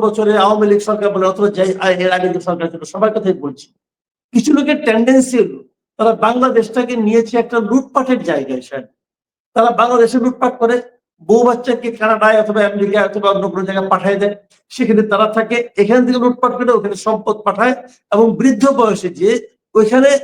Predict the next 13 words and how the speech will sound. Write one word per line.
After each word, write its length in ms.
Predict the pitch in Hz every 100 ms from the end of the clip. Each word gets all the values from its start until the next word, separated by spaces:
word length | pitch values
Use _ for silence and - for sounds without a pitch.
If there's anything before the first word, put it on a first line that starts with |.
| - - _ _ _ _ _
এই 160 | 202 208 208 208 - -
চমৎকার 500 | 254 262 254 247 240 220
নাগরিক 340 | 214 214 208 202
সুবিধা 320 | 196 185 202 190 180 - _ _ _ 131
দেশ, 180 | 196 208 - - _ _
সেখানে 300 | - 220 233 233 175
যে 80 | 262 262
তারা 180 | 202 180 - - _ _ _
বিনোদন 340 | 190 233 220 208 208
করে 120 | 202
এবং 120 | 185 170
শেষ 140 | - 214 185
বয়সটা 320 | 175 - 175